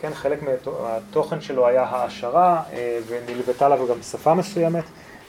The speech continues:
לעומת ערוץ שתיים, לפחות בתחילת דרכו, שמיצב את עצמו בדיוק ההפך, ערוץ צעיר, שובב, שגם מגיע עם שפה אחרת. היום, כן, כל הסיפור הזה אנכרוניסטי, אבל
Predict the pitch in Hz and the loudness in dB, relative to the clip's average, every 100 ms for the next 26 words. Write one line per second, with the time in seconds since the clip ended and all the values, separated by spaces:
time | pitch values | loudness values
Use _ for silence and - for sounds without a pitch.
0 | 123 127 151 165 139 147 143 - 160 165 | -2 2 4 4 4 2 2 4 6 6
1 | 131 - 135 131 - 127 123 110 180 185 | 2 -2 -2 -2 0 2 0 2 4 4
2 | - 131 - - - 117 131 120 170 180 | 0 -4 -4 -16 -18 -12 -12 0 2 2
3 | 156 165 147 135 139 127 127 - 101 104 | 0 -4 -6 -8 -6 -2 -2 -4 -16 -12
4 | 113 120 - - - - 170 175 139 139 | -10 -12 -16 -18 -14 -8 -2 -2 -4 -10
5 | 120 120 156 156 - - - - 127 123 | -4 0 2 0 -6 -20 -20 -12 -8 -6
6 | 120 117 131 139 127 123 120 - - - | -8 -6 4 4 4 -10 -16 -20 -20 -10
7 | - 180 127 - 123 104 110 131 135 139 | -2 0 0 0 -2 -2 -2 -2 -2 -8
8 | 135 - 143 139 123 113 107 113 117 120 | -6 -2 -2 -4 -8 -8 -4 -4 -4 -8
9 | 127 123 - - - - - 113 113 | -8 -8 -14 -20 -20 -20 -14 -10 -10